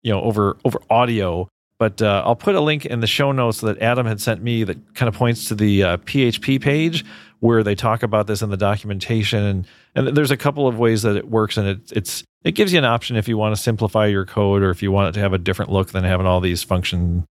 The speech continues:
things all over the place. All right, that wraps up this week's episode. Thanks for listening. Uh, just as a reminder, Eric and I are both heading over to Laracon in two weeks.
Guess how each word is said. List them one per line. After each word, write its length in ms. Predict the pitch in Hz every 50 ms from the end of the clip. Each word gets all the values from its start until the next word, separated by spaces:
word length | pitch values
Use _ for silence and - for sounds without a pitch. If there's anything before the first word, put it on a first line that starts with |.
| _ _ _ _ _
things 240 | - 90 87 90 87
all 140 | 90 85 90
over 140 | 87 80 87
the 80 | 85
place. 400 | 80 - 87 82 85 90 - - - _ _ _ _ _ _ _ _ _ _ _
All 80 | 127 135
right, 100 | 123 110
that 220 | 120 139 - -
wraps 220 | 185 170 156 - 180
up 160 | 160 139 -
this 160 | 151 135 -
week's 200 | 143 131 113 -
episode. 440 | 113 113 - 151 160 202 254 294 -
Thanks 240 | - 131 131 123 -
for 120 | - 113
listening. 380 | 107 113 113 - - - 98 -
Uh, 160 | 120 117 110
just 180 | 104 117 104
as 100 | 117 110
a 40 | 104
reminder, 380 | 110 104 104 110 135 143 156 147
Eric 220 | 101 110 120 117
and 60 | 117
I 80 | 113 120
are 80 | 113 101
both 200 | 110 113 117 -
heading 200 | 113 110 113 113
over 140 | 113 110
to 80 | 104 92
Laracon 600 | 90 92 98 117 - - 131 135 143 151 151 143
in 120 | 110 107 104
two 200 | - 123 123 123
weeks. 320 | 135 170 202 202 - -